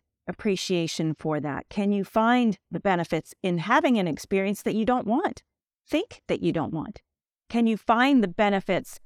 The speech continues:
and the, the positive aspects, the, the expanded version of what's really going on here? Because we're all expanding beings.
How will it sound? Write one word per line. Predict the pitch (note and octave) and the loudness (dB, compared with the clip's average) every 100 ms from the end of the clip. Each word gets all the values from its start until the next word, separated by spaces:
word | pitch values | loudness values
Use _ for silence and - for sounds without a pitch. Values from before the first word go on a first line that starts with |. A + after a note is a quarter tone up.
| - - | -14 -2
and | F#3+ F#3+ | 0 0
the, | - | 0
the | E3 F#3+ | -4 -6
positive | - A#3 C#4 A#3 G#3 G#3 | -2 2 2 4 0 2
aspects, | A3 C4+ - C3 - - | 0 -2 -4 -4 -6 -2
the, | F#3 E3+ - - _ _ _ - - - - _ - - - _ _ _ - | 0 0 -4 -20 _ _ _ -20 -20 -20 -20 _ -20 -20 -20 _ _ _ -10
the | F#3+ A3 | -4 -2
expanded | - - - A#3 D4 A#3+ G#3+ E3+ - _ _ - | -4 -8 -2 2 4 6 4 0 -6 _ _ -12
version | E3 D3 C#4 D4+ C4+ F3 D#3+ E3+ - | -10 0 2 4 2 2 0 0 0
of | F#3+ | 0
what's | F3+ A3+ - - | 2 0 0 -2
really | A3 A3+ F#3+ | 0 2 2
going | F#3+ F#3+ E3+ | 2 2 2
on | F3 A3 A3 | 2 2 2
here? | F3 D#3+ - F3 _ _ _ _ _ _ _ _ - | 0 -4 -6 -10 _ _ _ _ _ _ _ _ -6
Because | G#3+ B3 G#3 | -2 0 0
we're | G#3+ | 0
all | - G#3 C#4 C4+ | 2 2 4 2
expanding | - - - G3 G#3+ G3 F#3 F3 | -2 -6 -2 2 2 2 0 -2
beings. | D#3 F3+ E3+ C3 B2 E3+ - | -2 0 0 -2 -4 -8 -12